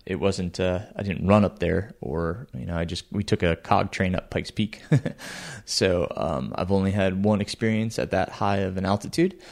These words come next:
Um, so I don't know how my body will react. So that will be one of my biggest concerns.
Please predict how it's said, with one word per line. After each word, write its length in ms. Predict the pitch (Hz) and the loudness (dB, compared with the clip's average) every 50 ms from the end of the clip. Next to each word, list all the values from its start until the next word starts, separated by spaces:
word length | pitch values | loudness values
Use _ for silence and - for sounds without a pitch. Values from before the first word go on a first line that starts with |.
| - - - - - - - - | -18 -18 -18 -18 -18 -20 -18 -10
Um, 480 | - 98 95 90 85 90 90 90 85 85 | -8 -4 -2 -2 -2 0 -2 -2 -4 -4
so 260 | - - 90 92 90 | -2 2 2 4 4
I 120 | 71 67 85 | 4 2 2
don't 260 | - 95 92 - - | 2 2 0 0 0
know 260 | 95 98 92 90 87 | 0 2 2 2 2
how 320 | 87 - - 95 95 95 | 0 0 0 2 2 4
my 160 | 92 92 85 85 | 4 2 0 2
body 240 | 90 90 90 92 | 2 2 2 2
will 120 | 92 87 85 | 0 0 0
react. 440 | 87 82 90 113 135 139 - - - - - | 0 0 2 0 0 -2 -4 -10 -18 -18 -16
So 380 | - - - 85 87 85 82 - - - | -8 -4 -2 -2 -2 -2 -4 -6 -6 -6
that 240 | 87 85 - - | -4 -4 -4 -4
will 80 | - 87 | -4 -4
be 240 | 82 95 92 87 85 | -2 0 0 0 0
one 180 | 85 92 90 | -2 -2 -2
of 60 | 87 85 | -2 -2
my 100 | 85 82 | -4 -4
biggest 380 | - 98 95 87 98 - - | -2 -2 0 0 -2 -4 -6
concerns. 600 | - 107 104 - - 113 123 139 151 143 - - | -6 -6 -6 -4 -4 -4 -2 -2 -4 -6 -8 -14